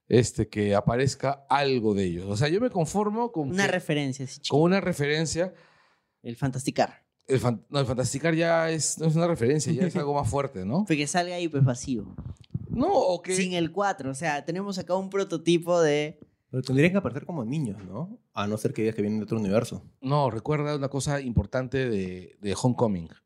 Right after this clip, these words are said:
Speaker 1: Están vendiendo el edificio, la Torre Stark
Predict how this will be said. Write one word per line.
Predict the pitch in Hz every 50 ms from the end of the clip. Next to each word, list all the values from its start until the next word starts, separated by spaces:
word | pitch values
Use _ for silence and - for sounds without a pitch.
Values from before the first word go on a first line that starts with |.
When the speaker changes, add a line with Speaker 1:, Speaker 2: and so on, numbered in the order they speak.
| _ _ _ _ _ _
Speaker 1:
Están | - - - - 135 139
vendiendo | 131 127 131 123 127 135 139 131 139
el | 127
edificio, | 113 101 - 127 113 123 120 -
la | - 101
Torre | - 135 131 123
Stark | - - - 147 180 202 - -